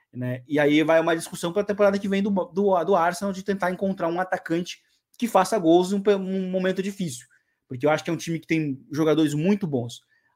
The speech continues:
A defesa é boa, o meio-campo é muito bom,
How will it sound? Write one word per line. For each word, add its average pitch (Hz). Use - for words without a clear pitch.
A 147
defesa 165
é 143
boa, 165
o 147
meio-campo 160
é 151
muito 165
bom, 143